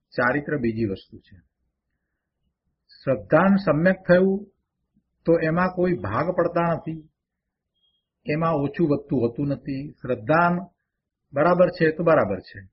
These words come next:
નથી તો નથી. એમાં કંઈ સમ્યક્ત્વ છે એ કંઈ ઓછું વધતું હોતું નથી. એટલે સમકીર્તિ સમ્યક દ્રષ્ટિનું શ્રદ્ધાન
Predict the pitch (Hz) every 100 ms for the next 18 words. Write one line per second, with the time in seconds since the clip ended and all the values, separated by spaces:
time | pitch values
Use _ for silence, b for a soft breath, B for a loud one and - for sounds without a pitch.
0 | _ _ _ - 135 156 190 147 - 143
1 | 117 - - _ _ _ _ _ _ _
2 | _ _ _ - 151 170 170 165 165 165
3 | 151 - _ _ _ _ _ _ _ _
4 | _ _ - - - 127 110 156 196 170
5 | 170 175 135 107 - _ _ _ _ _
6 | _ _ _ _ - 151 165 165 165 160
7 | _ _ _ _ - 143 - 160 147 -
8 | 127 110 - 117 117 _ _ _ - 110
9 | - - - _ _ _ _ _ _ -
10 | - 190 - 127 131 - 180 - 180 -
11 | 123 147 170 156 151 - 170 175 - 113
12 | 107 123 147 160